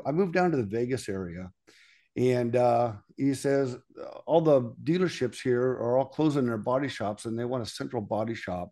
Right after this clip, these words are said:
and they want me to run it. And I'd like you to come down and be my partner." So I've been living up in Coeur d'Alene, Idaho, raising my kids up there, and I'm racing up there and had a couple shops. And, and I said, "You know, I'm, I'm tired of the snow. I'm gonna come back down. I'm from California, so I,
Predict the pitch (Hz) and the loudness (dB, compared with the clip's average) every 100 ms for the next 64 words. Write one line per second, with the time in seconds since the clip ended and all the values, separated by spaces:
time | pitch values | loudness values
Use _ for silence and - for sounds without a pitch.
0 | _ 120 107 110 110 113 131 104 120 98 | _ -6 -4 -2 -2 0 0 0 -2 -2
1 | 98 113 101 82 _ _ 110 113 113 107 | -2 -2 -4 -8 _ _ -8 -6 -4 -4
2 | 113 131 135 139 123 - 120 110 120 120 | 0 0 0 0 -2 -2 -4 -2 -2 -2
3 | 95 104 92 95 - 78 80 - _ _ | -2 -4 -4 -6 -4 -4 -6 -16 _ _
4 | _ - - _ _ _ _ - 117 120 | _ -20 -20 _ _ _ _ 0 2 6
5 | 170 170 143 147 143 139 123 - 147 135 | 8 8 6 4 2 0 -2 -2 0 2
6 | 123 120 127 139 110 113 110 127 123 107 | 2 2 0 0 0 0 0 0 0 -2
7 | 107 - 151 110 107 - 104 113 117 107 | -4 -2 -2 -2 -4 -4 -4 -4 -4 -4
8 | 101 107 101 113 110 113 110 107 110 113 | -6 -8 -6 -4 -4 -6 -6 -4 -4 -2
9 | 110 110 104 107 107 120 123 113 107 104 | -2 -4 -4 -6 -6 -8 -8 -8 -4 -4
10 | 107 - 98 95 95 _ _ - _ _ | -6 -10 -8 -8 -10 _ _ -20 _ _
11 | _ _ _ _ - 147 147 156 147 156 | _ _ _ _ 0 4 4 2 0 2
12 | 170 175 175 165 156 156 - 127 101 92 | 2 2 0 0 -2 -2 0 0 0 -6
13 | - 107 107 127 113 - 107 107 107 95 | -6 -4 -2 -2 -4 -4 -4 -2 -4 -8
14 | 95 101 107 113 104 107 113 - 95 92 | -8 -8 -8 -8 -6 -4 -6 -6 -6 -6
15 | 98 - 95 | -8 -10 -6